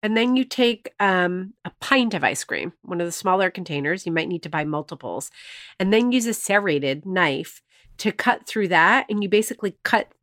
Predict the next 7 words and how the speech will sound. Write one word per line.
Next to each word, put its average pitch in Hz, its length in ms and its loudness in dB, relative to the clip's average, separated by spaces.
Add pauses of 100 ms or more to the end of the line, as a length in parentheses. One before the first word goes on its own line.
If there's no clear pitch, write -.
thick - 220 -4
slices, 160 1000 -2 (140)
thick 190 160 -8
rounds 143 680 0
of 123 100 -10
ice 127 260 -6
cream, 127 340 -4